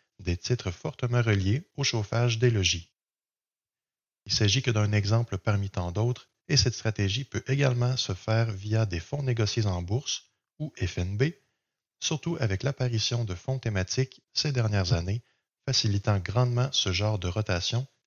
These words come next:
à grande échelle. La décision finale vous revient cependant. Alors que certains trouvent que la relation encore inégalée entre les rendements faibles et les mois estivaux est forte, les individus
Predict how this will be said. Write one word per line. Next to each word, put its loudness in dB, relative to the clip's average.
à 2
grande 2
échelle. -2
La -8
décision 0
finale 2
vous -2
revient 2
cependant. -6
Alors 4
que 2
certains 2
trouvent -10
que 0
la 2
relation 2
encore 0
inégalée 4
entre -2
les 0
rendements 2
faibles 0
et 2
les 2
mois 0
estivaux -4
est 0
forte, -6
les 0
individus 0